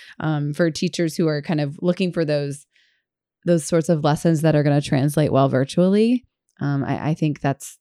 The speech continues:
that's a great place to start because it can add to follow-up work. You know, they can make an equivalent shapes, you know, notebook or something, or they can find all the equivalent shapes in their house, or they can measure to, you know, to find all the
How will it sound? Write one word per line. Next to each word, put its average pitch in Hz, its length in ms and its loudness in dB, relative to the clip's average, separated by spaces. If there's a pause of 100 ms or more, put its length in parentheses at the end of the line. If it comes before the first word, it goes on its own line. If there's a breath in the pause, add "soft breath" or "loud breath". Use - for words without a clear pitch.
that's 165 160 0
a - 20 -4
great 165 240 4
place 170 220 2
to 170 80 -2
start 147 240 0
because 170 280 2
it 190 120 2
can 190 320 4
add 156 260 0
to 180 100 0
follow-up 156 520 2
work. 247 340 0 (380 soft breath)
You 180 100 2
know, 160 140 4
they 156 120 4
can 156 220 2
make 151 300 0
an 160 100 4
equivalent 147 540 0
shapes, - 640 -2 (180)
you 160 120 -2
know, 123 420 -2 (240)
notebook 131 600 -2
or 156 80 -4
something, 123 500 -4
or 165 140 2
they 160 120 8
can 165 160 2
find 156 320 2
all 156 140 4
the 160 100 6
equivalent 147 520 2
shapes 127 300 -2
in 139 80 0
their 135 120 0
house, 120 360 -2
or 160 60 4
they 151 140 2
can 147 300 0 (500 loud breath)
measure 180 580 8
to, 151 260 2
you 175 120 4
know, 123 320 0
to 190 80 0
find 156 280 2
all 151 100 2
the 151 200 -2